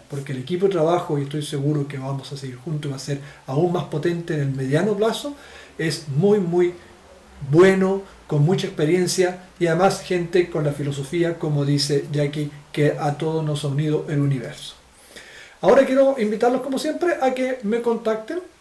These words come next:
a través de mi sitio web asesoresmarketing punto c l, ¿cierto? Pero quiero también ahora contarles que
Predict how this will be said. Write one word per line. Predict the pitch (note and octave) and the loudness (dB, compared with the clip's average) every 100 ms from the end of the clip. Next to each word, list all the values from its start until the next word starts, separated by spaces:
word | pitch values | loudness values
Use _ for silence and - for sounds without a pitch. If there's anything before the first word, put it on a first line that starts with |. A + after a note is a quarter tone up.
| _ _ - - | _ _ -18 -2
a | G3+ | 0
través | G3 E3 F3+ F#3 | 2 4 4 2
de | F3+ | 0
mi | D#3 | -2
sitio | D#3+ D3+ | -2 -2
web | D#3+ - | 0 -2
asesoresmarketing | - C#3+ E3 D3+ D3 D3 C#3+ C#3+ | -4 -4 0 2 2 0 0 -2
punto | C#3 D3 F3+ | -2 -2 -2
c | F3 D4+ | 2 4
l, | D#3 F#3+ | 4 2
¿cierto? | - C#3+ C#3+ D4 - - - - - - - - | 0 -4 -2 -4 -4 -12 -20 -20 -20 -20 -18 2
Pero | F4+ G4 F3 F3 B3 - - _ | 6 8 6 4 0 -6 -20 _
quiero | - C#3+ G#3 C#4 | -6 2 4 4
también | D4+ C4 B3 | 0 0 0
ahora | B3 B3+ | 2 2
contarles | C4+ C4+ A#3+ B3+ D4+ - | 0 4 4 4 -2 -4
que | A#3 C4 - | -6 -6 -8